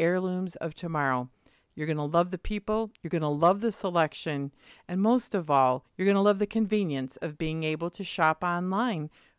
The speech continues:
whenever you have the internet turned on. This week, I wanna share that I have got a couple of mini quilts done. I've declared this year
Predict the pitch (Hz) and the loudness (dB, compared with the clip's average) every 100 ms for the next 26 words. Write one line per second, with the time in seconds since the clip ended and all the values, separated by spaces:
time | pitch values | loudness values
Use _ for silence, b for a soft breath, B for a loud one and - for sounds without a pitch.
0 | b _ - 151 156 156 - _ 233 254 | b _ -10 -4 -4 -6 -14 _ -4 -2
1 | 240 240 226 _ _ - 151 190 220 175 | -2 -4 -6 _ _ -18 -2 0 0 0
2 | 165 156 151 160 127 131 127 - - 135 | -2 -2 -6 -6 -6 -6 -8 -10 -10 -8
3 | 127 127 123 131 - _ b b b b | -6 -8 -8 -12 -18 _ b b b b
4 | b _ _ _ _ _ _ _ 262 262 | b _ _ _ _ _ _ _ -2 -2
5 | 269 226 196 202 196 180 - 190 175 175 | -2 -2 -2 0 0 0 -2 0 0 0
6 | 165 156 - 170 226 359 302 226 196 190 | -2 -2 2 4 4 4 2 2 2 2
7 | 190 - _ - 175 175 - 214 240 254 | 0 -6 _ 0 0 0 -6 -8 -4 -2
8 | 214 202 208 185 - 147 139 - 156 131 | 2 2 0 -2 -2 -2 -2 -6 -4 -2
9 | 131 143 143 147 - 156 147 147 175 - | -4 -6 -8 -12 -6 -4 -4 -4 -6 -6
10 | 202 208 240 | -4 -4 -4